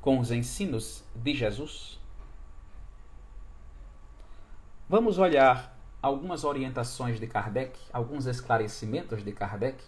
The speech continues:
na questão cem do Livro dos Espíritos, ao dizer: "A classificação dos espíritos funda-se no seu grau de desenvolvimento, das qualidades por eles adquiridas, e nas imperfeições de que ainda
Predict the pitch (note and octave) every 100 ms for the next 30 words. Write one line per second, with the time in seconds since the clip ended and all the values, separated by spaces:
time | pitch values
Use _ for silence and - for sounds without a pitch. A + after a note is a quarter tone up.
0 | - - - - - - E3 D#3 F3 E3
1 | D#3 - - - - F3+ C3+ A#2 - -
2 | B2 A#2+ A2+ A2 G#2 G#2+ - D3+ G#2 -
3 | - - C3 C3 G#2+ G2+ - - - -
4 | - - - - - B2 D#3 D#3+ - F3+
5 | E3+ - A#3 G3 B2 A2+ - - E3+ A2
6 | G2+ - - F#3+ F3+ G#2 - - F#2+ -
7 | C3 - E3 B2+ A#2 B2 B2+ - - D3
8 | D3 F3 G3 E3 C#3+ D3 D3+ E3 A#2+ G#2+
9 | - - - - - - C3+ C3 - B2
10 | G2+ G#2 C#3 D#3+ - - D#3+ D3 G#3 F3+
11 | D3 D3 F3 C3+ G#2+ G#2+ - - - -
12 | - - C#3+ D3 C3 C#3 C3 A#2+ A#2+ A#2
13 | E3+ D3+ C3 B2+ C#3 A#2+ A#2+ C#3 E3